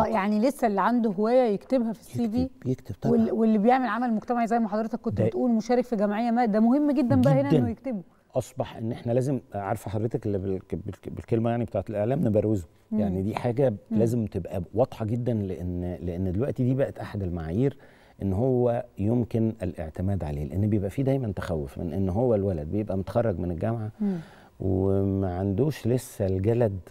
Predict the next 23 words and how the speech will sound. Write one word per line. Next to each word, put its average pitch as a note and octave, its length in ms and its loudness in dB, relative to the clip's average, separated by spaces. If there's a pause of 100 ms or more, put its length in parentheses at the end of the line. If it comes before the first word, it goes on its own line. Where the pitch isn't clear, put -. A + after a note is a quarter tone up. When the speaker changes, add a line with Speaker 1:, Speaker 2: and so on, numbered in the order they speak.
(140)
Speaker 1:
إن F2+ 100 -2
هو G#2 280 0
يروح F#2+ 300 0
الشغل F#2+ 400 -2
خمس G2+ 360 -4
أيام G2+ 120 -2
في F#2+ 80 -8
الأسبوع G#2+ 440 -4
ويشتغل F2 380 -2
من F2 140 0
تمانية F#3 300 2
لخمسة F3+ 200 0
Speaker 2:
ويلتزم. G3+ 180 2
Speaker 1:
لتسعة D3 360 -2
Speaker 2:
مم. A3 120 4
Speaker 1:
ويلتزم A#2 460 0
ويعمل. C3+ 300 -2 (440)
وبالتالي B2+ 540 2
مين C#3+ 260 4
اللي A#2+ 180 0
إحنا A2 200 -2
بن-، F2+ 280 -4
بنستسهل F#2+ 880 -2